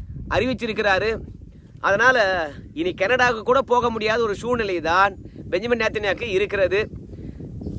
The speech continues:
ஏன்னா புலம்பெயர்ந்தவர்கள் கனடாவுல அதிகம். அவங்களுடைய வாக்குகளை வாங்கினோம்னா அங்க இருக்கின்ற அரசாங்கமானது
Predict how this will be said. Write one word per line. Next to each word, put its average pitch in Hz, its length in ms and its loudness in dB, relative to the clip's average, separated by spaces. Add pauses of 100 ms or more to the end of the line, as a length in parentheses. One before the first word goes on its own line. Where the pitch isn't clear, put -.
(140)
ஏன்னா 262 340 6 (920)
புலம்பெயர்ந்தவர்கள் 262 1000 6
கனடாவுல 240 460 4
அதிகம். 226 360 2 (640)
அவங்களுடைய 208 280 2
வாக்குகளை 262 460 6
வாங்கினோம்னா 247 600 6 (160)
அங்க 202 200 -2
இருக்கின்ற 247 360 -2
அரசாங்கமானது 220 720 2